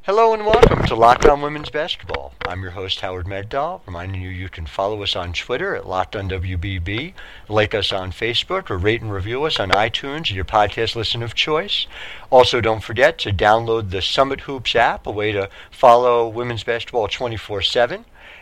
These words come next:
And somebody who's generated no shortage of news stories for us over at the Summit,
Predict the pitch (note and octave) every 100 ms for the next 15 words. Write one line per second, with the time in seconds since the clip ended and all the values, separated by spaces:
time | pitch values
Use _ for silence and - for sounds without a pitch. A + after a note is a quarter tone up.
0 | A#2+ A#2 G#2+ C3 B2 A#2 A#2 A2 B2 A#2+
1 | A#2 A2+ A2 G2+ B2+ D#3 - C3 A2+ A#2
2 | G#2 G2+ G2+ G2 B2+ A#2+ - A#2+ G#2 B2
3 | D#3 - - B2 G2 A2 - - - -
4 | B2 A#2 A#2 G2 - G2+ - G2 D3+